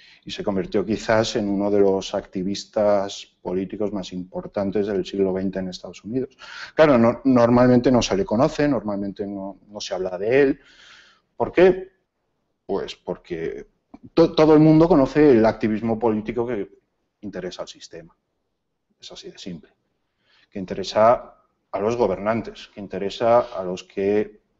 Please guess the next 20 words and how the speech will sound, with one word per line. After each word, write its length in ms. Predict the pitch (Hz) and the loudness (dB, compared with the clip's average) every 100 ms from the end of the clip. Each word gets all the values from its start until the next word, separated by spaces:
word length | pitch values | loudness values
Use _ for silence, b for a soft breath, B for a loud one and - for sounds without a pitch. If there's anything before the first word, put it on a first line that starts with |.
| _ _ _ _ _ _ _ _ _ _ _ _ _ _ _ _ _ | _ _ _ _ _ _ _ _ _ _ _ _ _ _ _ _ _
día 280 | 110 113 110 | 0 2 2
tras 220 | 120 107 | 0 2
día, 440 | 117 120 131 131 - | 4 4 4 -2 -12
mes 320 | 101 107 107 | -8 -8 -4
tras 200 | - 101 | -2 -2
mes, 460 | 107 110 139 - - _ _ _ _ _ _ _ _ _ _ | -2 -2 -4 -6 -14 _ _ _ _ _ _ _ _ _ _
meten 280 | - 107 139 | -12 -2 0
la 100 | 101 | 0
mano 220 | 92 85 | -2 -8
en 80 | 82 | -12
tu 100 | 92 | -12
bolsillo. 500 | 90 90 - 107 - _ _ _ _ _ _ _ _ - | -12 -10 -8 -8 -8 _ _ _ _ _ _ _ _ -20
Y, 120 | - | -20
y, 380 | - 113 98 - | -16 -14 -14 -10
y 120 | 104 | -4
es 140 | 110 110 | -2 0
tan 140 | 101 | -2
simple 340 | - 92 92 | -2 -4 -6
como 180 | 85 85 | -6 -10
eso. 160 | 85 | -10